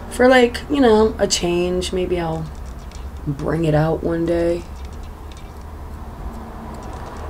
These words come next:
Just, like, the natural, you know, feel of things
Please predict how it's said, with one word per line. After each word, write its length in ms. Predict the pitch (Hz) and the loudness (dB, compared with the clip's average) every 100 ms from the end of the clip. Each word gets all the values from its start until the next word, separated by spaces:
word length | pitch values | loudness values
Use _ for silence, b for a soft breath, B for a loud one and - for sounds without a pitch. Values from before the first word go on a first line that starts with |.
| - - - - - - - - - - | -8 -8 -8 -8 -8 -8 -10 -10 -10 -8
Just, 280 | 190 185 - | -4 -4 2
like, 220 | 170 165 | 2 2
the 140 | - 151 | 0 2
natural, 1120 | 147 151 151 147 147 - - 156 156 151 156 - | 4 4 4 2 -2 -6 -2 0 2 0 -4 -4
you 140 | 151 | 0
know, 340 | 147 151 156 160 - - - - - - - - - - - - - - - - - - - - - - - - - - - - - - - - - - - - | 2 2 0 -2 -8 -12 -14 -14 -12 -12 -12 -12 -14 -14 -12 -14 -12 -12 -12 -12 -12 -12 -10 -10 -12 -12 -12 -12 -12 -12 -12 -10 -12 -12 -10 -8 -8 -10 -10 0
feel 280 | 190 180 185 | 4 6 6
of 100 | 180 | 2
things 880 | - 185 180 180 180 175 - - | 0 0 0 -2 -4 -6 -8 -10